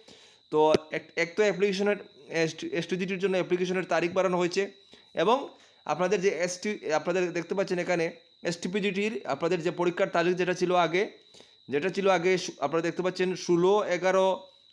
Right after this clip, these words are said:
দু হাজার পঁচিশ, সেটা এখন চেঞ্জ হয়ে সাত বারো দু হাজার পঁচিশ হয়েছে।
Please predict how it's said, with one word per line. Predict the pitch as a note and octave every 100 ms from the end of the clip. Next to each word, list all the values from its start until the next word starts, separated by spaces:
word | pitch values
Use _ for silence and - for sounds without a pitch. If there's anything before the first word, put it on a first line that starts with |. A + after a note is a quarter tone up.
| _ -
দু | C3 C#3+
হাজার | E3 F3+
পঁচিশ, | F3+ F3 G#3+ -
সেটা | E3 F3+
এখন | E3+ F#3 F3+
চেঞ্জ | F3+ F#3 F3
হয়ে | F#3+ F#3+ - - _ -
সাত | - D3 E3 G3+
বারো | E3+ D3+ E3 G#3 - - B2
দু | C#3+
হাজার | D#3 E3+
পঁচিশ | - D3+ C#3+ D3
হয়েছে। | G#2 F#2+